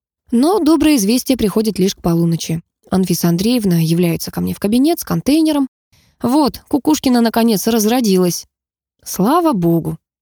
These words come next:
думаю я. Разглядываю содержимое контейнера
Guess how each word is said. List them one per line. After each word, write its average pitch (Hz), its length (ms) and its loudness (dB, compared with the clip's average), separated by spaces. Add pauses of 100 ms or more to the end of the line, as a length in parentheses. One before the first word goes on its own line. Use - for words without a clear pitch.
(120)
думаю 160 420 -2
я. 165 220 -10 (720)
Разглядываю 240 560 0
содержимое 185 520 0
контейнера 285 680 0